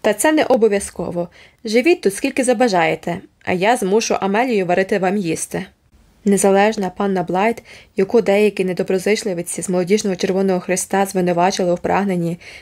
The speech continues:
всіма попихати і розпоряджатися, почувалася неспроможною вимовити бодай щось.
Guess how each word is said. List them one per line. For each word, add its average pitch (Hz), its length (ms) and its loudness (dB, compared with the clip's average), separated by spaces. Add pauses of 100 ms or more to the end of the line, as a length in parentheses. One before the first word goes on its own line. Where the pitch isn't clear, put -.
всіма 196 360 2
попихати 190 680 0
і 185 80 0
розпоряджатися, 180 920 0 (440)
почувалася 226 680 2
неспроможною 202 840 -2
вимовити 202 540 -2
бодай 175 300 -4
щось. - 520 -4